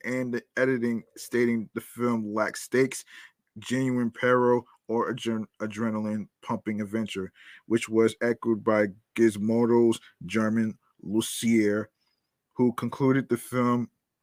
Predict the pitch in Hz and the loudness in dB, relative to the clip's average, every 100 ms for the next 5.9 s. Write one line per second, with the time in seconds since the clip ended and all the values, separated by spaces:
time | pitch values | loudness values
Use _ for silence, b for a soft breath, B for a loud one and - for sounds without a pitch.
0 | _ - - 123 127 120 101 98 _ 120 | _ -20 -8 2 4 4 0 -10 _ 0
1 | 120 127 113 - 139 113 113 104 107 101 | 2 0 -2 -8 -6 2 2 4 0 2
2 | 107 - 101 - 120 117 b b b _ | 0 0 -8 0 2 2 b b b _
3 | _ _ - 104 107 113 117 120 107 113 | _ _ -6 -4 0 2 4 2 0 0
4 | 113 113 104 107 107 104 - - 104 104 | 2 0 0 2 2 0 -6 -4 0 0
5 | 104 - 95 95 - 101 117 87 | 0 -2 -2 -2 -2 0 0 0